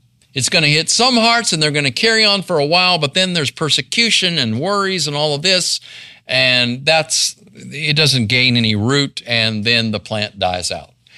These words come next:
It's only those that produce fruit that represent those that are saved, those that are in the kingdom, okay? So just because we see people in church, even for years,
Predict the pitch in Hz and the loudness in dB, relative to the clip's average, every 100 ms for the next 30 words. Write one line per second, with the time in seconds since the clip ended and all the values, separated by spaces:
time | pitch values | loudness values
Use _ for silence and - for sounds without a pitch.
0 | - - 127 120 - 202 254 226 185 165 | -20 -14 -4 -4 0 0 2 4 4 2
1 | 139 120 - 147 139 117 - - - 147 | 0 -2 -2 -2 0 0 -2 -6 -14 -8
2 | 160 107 - - - _ _ _ _ _ | -6 -6 -4 -4 -6 _ _ _ _ _
3 | - 127 - 127 139 - 135 113 117 110 | -6 -6 -4 0 0 0 -2 0 2 0
4 | 107 _ _ _ _ _ _ _ _ - | -4 _ _ _ _ _ _ _ _ -4
5 | 113 113 113 101 92 - 78 73 - - | 0 0 0 0 2 0 0 -6 -14 -14
6 | - _ _ 110 110 107 104 101 98 95 | -16 _ _ 0 0 2 -2 -2 -2 -4
7 | - 87 80 104 - 101 85 104 107 127 | -6 -10 -12 -18 -20 -20 -6 -2 -2 -4
8 | - - 165 170 240 - 254 262 190 175 | -16 -8 -4 0 -2 -2 0 0 0 -2
9 | - 214 220 - 208 - 147 135 131 - | 0 0 0 0 -4 -4 -4 -2 -2 -2
10 | 170 107 - - - - _ _ _ _ | -2 -6 -4 -2 -2 -6 _ _ _ _
11 | - 170 240 240 185 165 151 240 339 - | -2 -2 0 -4 -4 -2 0 -2 -4 -10
12 | - - - | -8 -6 -6